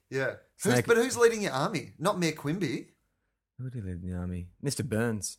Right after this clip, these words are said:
Speaker 2: Mister Burns. He's like the Darth Vader of The Simpsons.
Speaker 1: Yeah, but he's like the Emperor, and they didn't win in the end.
Speaker 2: <laughs>
Speaker 1: Do you know what I mean? Like, his evil devoured him.
Speaker 2: The
Speaker 1: No.
Speaker 2: Ewoks from South Park.
Speaker 1: I reckon the South Park. Yeah, 'cause that's what the kids are like. They're the ones that always,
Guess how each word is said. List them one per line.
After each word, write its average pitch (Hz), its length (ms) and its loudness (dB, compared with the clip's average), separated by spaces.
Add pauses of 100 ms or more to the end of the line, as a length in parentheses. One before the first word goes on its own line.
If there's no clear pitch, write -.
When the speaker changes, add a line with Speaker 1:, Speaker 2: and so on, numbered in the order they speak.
(120)
Speaker 2:
Mister 139 180 -4
Burns. 95 340 -4
He's 113 140 -4
like 117 140 0
the 107 60 -6
Darth 113 200 2
Vader 107 380 0
of 107 220 0
The 113 100 -8
Simpsons. 110 180 -4
Speaker 1:
Yeah, 240 180 6
but 170 140 4
he's 226 160 2
like 185 140 0
the 147 80 2
Emperor, 202 280 2
and 127 120 0
they 147 100 2
didn't 226 200 -4
win 147 200 0
in 190 80 0
the 139 160 2
end. 226 240 0 (140)
Speaker 2:
<laughs> - 40 -
Speaker 1:
Do - 760 6
you 285 60 4
know - 400 4
what 180 100 -2
I 226 200 2 (120)
mean? 226 120 2 (160)
Like, 190 200 8
his 175 200 2
evil 208 300 6
devoured 160 480 4
him. 143 60 4
Speaker 2:
The 165 100 10
Speaker 1:
No. 175 120 8
Speaker 2:
Ewoks 160 340 12
from 131 160 0
South 139 360 6
Park. 107 400 2
Speaker 1:
I 185 100 8
reckon 247 200 4
the 226 80 -2
South 156 320 2
Park. - 340 -2
Yeah, 175 220 0
'cause 175 220 -2
that's 214 180 2
what 208 140 -6
the 202 80 -2
kids 233 240 -8
are 202 80 -4
like. 123 240 0
They're 156 100 2
the 151 160 -2
ones 175 280 -2
that 165 120 -2
always, 160 460 2